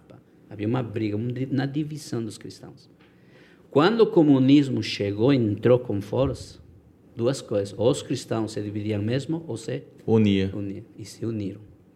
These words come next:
Speaker 1: Começaram a orar, orar, orar, orar. Eu, naquela época, tava fazendo seminário. Eu tava estudando no seminário e, e, e a gente ia na praça do centro de Lima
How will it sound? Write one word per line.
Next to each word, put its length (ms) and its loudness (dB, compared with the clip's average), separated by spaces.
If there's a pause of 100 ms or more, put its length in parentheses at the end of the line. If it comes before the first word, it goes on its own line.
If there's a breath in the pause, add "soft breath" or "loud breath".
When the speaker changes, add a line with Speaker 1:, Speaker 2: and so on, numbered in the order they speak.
(440)
Speaker 1:
Começaram 400 -2
a 40 -2
orar, 280 -8 (400)
orar, 340 -16 (360)
orar, 260 -18 (340)
orar. 220 -20 (1160 soft breath)
Eu, 120 4
naquela 360 4
época, 340 2
tava 220 0
fazendo 280 0
seminário. 600 2 (580)
Eu 80 -10
tava 160 -2
estudando 340 -2
no 120 0
seminário 640 -2
e, 180 0
e, 500 -6 (580 loud breath)
e 40 6
a 60 8
gente 320 2
ia 100 6
na 160 4
praça 580 0
do 220 -6
centro 400 0
de 100 0
Lima 440 -2